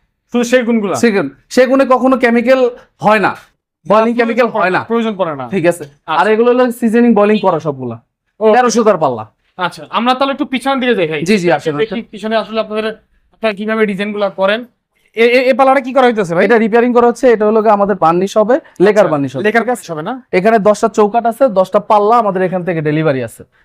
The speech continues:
Speaker 2: বসিলা
Speaker 1: আচ্ছা।
Speaker 2: সিটি হাউসিং।
Speaker 1: বসিলা, মানে, তার মানে এক আপনার দোকানের পাশে?
Speaker 2: হ্যাঁ, হ্যাঁ, আমাদের দোকানের পাশে। এই যে মেশিং এর মাধ্যমে কিছুক্ষণ আগে এই পাল্লাটা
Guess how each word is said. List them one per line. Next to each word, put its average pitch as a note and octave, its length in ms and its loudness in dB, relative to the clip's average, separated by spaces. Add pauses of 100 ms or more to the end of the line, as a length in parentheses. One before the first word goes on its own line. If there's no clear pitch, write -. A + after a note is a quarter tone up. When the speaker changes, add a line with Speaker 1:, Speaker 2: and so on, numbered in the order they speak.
(100)
Speaker 2:
বসিলা G3 300 0
Speaker 1:
আচ্ছা। F#3+ 80 -10
Speaker 2:
সিটি F#3+ 220 -6
হাউসিং। B2 240 -6 (100)
Speaker 1:
বসিলা, F3+ 300 -10
মানে, A3 140 -4
তার A#3 140 0
মানে B3 160 0
এক A3+ 120 -4
আপনার A#3 240 -2
দোকানের A3+ 280 -4
পাশে? F3 260 -6
Speaker 2:
হ্যাঁ, F3 160 2
হ্যাঁ, D3 180 0
আমাদের D#3 260 -2
দোকানের F3 260 -2
পাশে। E3+ 220 -4
এই G#3+ 80 4
যে G3+ 40 4 (100)
মেশিং F3 280 0
এর A3+ 120 0
মাধ্যমে G#3+ 340 2
কিছুক্ষণ G#3 400 -2
আগে G3 180 2
এই G#3+ 100 -2
পাল্লাটা F3+ 320 0